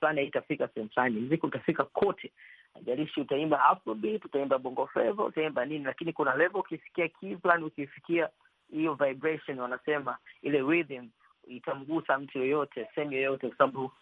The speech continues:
tumeanza kusikiza bolingo kabla tujue wanachoimba, tukasikiliza, tulisikiliza ni taarabu kwa sababu ya rhythm, tulisikiliza, um,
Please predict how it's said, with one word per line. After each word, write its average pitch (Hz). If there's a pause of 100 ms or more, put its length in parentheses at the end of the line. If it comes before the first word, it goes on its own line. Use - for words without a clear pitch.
(220)
tumeanza 135
kusikiza 131
bolingo 139
kabla 131
tujue 123
wanachoimba, 135
tukasikiliza, 135 (100)
tulisikiliza 143
ni 139
taarabu 139
kwa -
sababu 135
ya 117
rhythm, 143
tulisikiliza, 139 (920)
um, 120